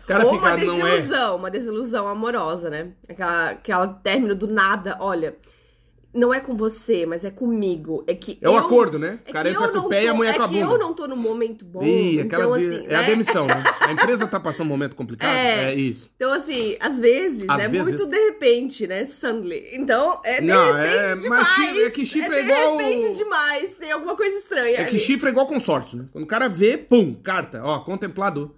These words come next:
Speaker 2: <laughs>
Speaker 1: Não, na hora, ele pode tirar um palio. Nem sei se tem, existe palio mais, existe, acho, né? Uno.
Speaker 2: Existe.
Speaker 1: Vivace.
Speaker 2: Acho, acho que existe.
Speaker 1: Isso. Então, aí o cara, quando vê, sai a carta, entendeu? Mas não era isso que eu tava dizendo.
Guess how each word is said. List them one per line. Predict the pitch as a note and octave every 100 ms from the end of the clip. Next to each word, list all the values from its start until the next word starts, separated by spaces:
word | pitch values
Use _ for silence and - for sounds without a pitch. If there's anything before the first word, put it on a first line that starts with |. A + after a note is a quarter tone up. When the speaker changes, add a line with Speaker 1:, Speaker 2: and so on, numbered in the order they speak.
| -
Speaker 2:
<laughs> | F4+ - - - -
Speaker 1:
Não, | - F3+
na | D#3+ G#3
hora, | G3+ F#3+
ele | C#3+
pode | C3 E3+ F3+
tirar | F#3+
um | G3
palio. | - G#3 D#3+ A2 - -
Nem | C#3 C#4
sei | B3+
se | A3
tem, | F3
existe | D3+ C#3 D3
palio | - C3 A#2
mais, | A#2+ A2
existe, | A#2 D3 B2
acho, | A2+ A2+
né? | A#2
Uno. | D#3 F3+ C#3 - _ _ _ -
Speaker 2:
Existe. | G#3 D#3+ D#3 -
Speaker 1:
Vivace. | B2 D3+ D#3 -
Speaker 2:
Acho, | A3
acho | -
que | A#4+
existe. | A#4 D4+ D4+ - A#2+
Speaker 1:
Isso. | - - A4 - A#4+ A#4 - -
Então, | - A#2+
aí | A#2 B2+ D3+
o |
cara, | D#3 E3+ F3+ C#3+
quando | G#3+ A#3+
vê, | G3+ A3
sai | A#3 B3
a |
carta, | A#3 E3+ B2+ B2+
entendeu? | A#2 C3 F#3 - _ -
Mas | G3
não |
era | C4+
isso | C4+
que | -
eu |
tava | G3 F3
dizendo. | C#3 G#2+